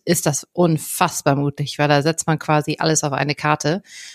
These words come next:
Bei mir war das so, ich habe ja gegründet, da war ich schon zwölf Jahre bei McKinsey gewesen. Ich hatte mir finanzielle Rücklagen gesichert. Ich hatte einen Partner, der mich, ähm, bei der Kindererziehung unterstützt hat, aber eben auch, ähm, natürlich finanziell ein zweites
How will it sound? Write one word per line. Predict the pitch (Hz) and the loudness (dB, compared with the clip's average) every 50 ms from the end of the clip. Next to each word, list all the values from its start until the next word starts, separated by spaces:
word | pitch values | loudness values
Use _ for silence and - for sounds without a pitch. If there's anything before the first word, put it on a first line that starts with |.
| - _ | -10 _
Bei | - 185 | 0 2
mir | 208 214 185 | 2 2 2
war | 202 | 2
das | 190 196 185 - | 2 2 2 2
so, | 196 | 2
ich | 180 175 - | 2 2 0
habe | 190 - 180 | 0 0 0
ja | 160 | -2
gegründet, | 160 160 - - 196 202 208 196 - | -2 -6 -8 -6 -4 -2 -2 0 2
da | 175 160 | 2 2
war | 165 | 2
ich | 160 - | 2 2
schon | - 180 | -2 -6
zwölf | - - 175 165 | -2 -2 -2 0
Jahre | - 175 156 160 | 0 0 0 2
bei | 151 151 147 | 2 2 2
McKinsey | 156 147 - 220 214 180 190 170 | 2 0 0 0 0 0 0 -2
gewesen. | - 165 160 170 175 151 156 165 165 160 | 0 0 0 2 2 0 0 -2 -4 -4
Ich | 143 - - | -6 -6 -8
hatte | 165 - - 165 | -8 -6 -4 -2
mir | 165 165 160 160 | 0 2 2 0
finanzielle | - - 165 160 156 - - 156 156 156 | 0 0 0 -2 0 -2 0 -2 0 2
Rücklagen | 214 208 214 - 180 165 160 160 156 143 | 0 0 0 0 2 2 2 2 2 0
gesichert. | 156 147 - 156 147 - 160 151 147 - | 0 0 0 -2 -2 0 0 -2 0 -2
Ich | 151 147 - 160 | -4 -6 -6 -6
hatte | - - 156 | -6 -4 -2
einen | 143 151 147 151 147 135 - - - - - _ | 0 0 0 0 -2 -4 -8 -14 -18 -18 -20 _
Partner, | - - 185 170 - 160 170 165 | -2 0 0 2 2 2 0 2
der | 147 165 156 151 | 4 4 4 4
mich, | 156 156 156 - - - - - - | 4 2 0 0 -2 -6 -6 -4 -2
ähm, | 156 147 151 147 147 147 143 - | -2 0 0 0 0 -2 -2 -2
bei | - 139 | -2 0
der | 139 139 | 0 0
Kindererziehung | 139 - - 226 208 120 156 160 - - 185 180 170 165 170 - | -2 0 0 0 2 2 2 0 0 0 0 2 0 0 -2 -4
unterstützt | 165 156 165 160 156 - 165 160 - - | -4 -2 -2 -2 0 -2 -4 -4 -2 0
hat, | 160 160 - - | 0 0 2 2
aber | 147 143 147 - | 2 2 2 2
eben | - 151 139 143 139 | 2 0 0 0 0
auch, | - 135 143 143 - - - - - - - - - _ | 2 2 2 2 2 -2 -10 -18 -20 -18 -20 -20 -8 _
ähm, | - 156 151 160 | 0 2 2 2
natürlich | - 165 - - 175 156 - | 0 -2 0 0 0 0 0
finanziell | - 165 165 151 - - 196 190 | 0 2 2 2 2 2 2 2
ein | 185 180 | 2 2
zweites | - - 160 160 - 160 156 - - - | 0 0 0 0 0 0 0 0 0 -2